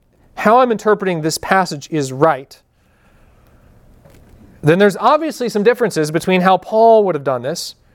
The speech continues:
and how you and I are gonna do this, right?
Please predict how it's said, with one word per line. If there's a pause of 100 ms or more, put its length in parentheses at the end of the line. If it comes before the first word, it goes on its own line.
(880)
and
how
you
and
I
are
gonna
do
this, (640)
right?